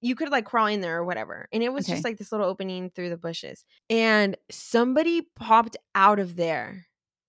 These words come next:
Speaker 1: It was like,
Speaker 2: Ew.
Speaker 1: "Gah!" Like, trying to scare us. And her and I ran to my house.
Speaker 2: Was it a stranger?
Speaker 1: <laughs>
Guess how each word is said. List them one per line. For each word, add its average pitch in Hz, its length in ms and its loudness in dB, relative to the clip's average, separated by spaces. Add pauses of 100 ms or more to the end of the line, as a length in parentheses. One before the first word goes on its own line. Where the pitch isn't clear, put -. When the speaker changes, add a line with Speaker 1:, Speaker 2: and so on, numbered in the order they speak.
(600)
Speaker 1:
It 254 40 8
was 285 100 10
like, 240 200 10
Speaker 2:
Ew. - 20 -2
Speaker 1:
"Gah!" - 680 12
Like, 262 180 10
trying 277 220 4
to 294 80 2
scare 240 360 2
us. 320 200 4 (200)
And 277 180 8
her 370 240 10
and 403 100 6
I 240 300 8 (200)
ran 294 360 12
to 269 120 6
my 233 120 10
house. 208 800 10 (140)
Speaker 2:
Was 233 240 6
it 226 60 0
a 190 60 0
stranger? 202 680 -2
Speaker 1:
<laughs> - 60 -20